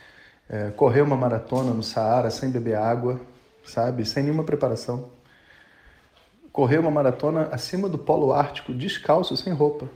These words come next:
só de bermuda, sabe? Eram tantas coisas, sabe, que os cientistas resolveram estudá-lo. E observaram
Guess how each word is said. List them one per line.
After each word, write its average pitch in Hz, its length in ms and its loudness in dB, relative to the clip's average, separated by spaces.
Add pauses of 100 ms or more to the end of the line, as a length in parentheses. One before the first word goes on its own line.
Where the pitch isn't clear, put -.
só - 220 -2
de 156 80 0
bermuda, 127 480 -2 (460)
sabe? 156 240 -8 (1120)
Eram 170 300 4
tantas 190 440 0
coisas, 143 640 -2 (120)
sabe, 117 420 -4
que 156 540 -2
os 135 100 -8
cientistas 139 460 0
resolveram 127 280 2
estudá-lo. 107 600 -2 (1800)
E 139 100 4
observaram 156 840 4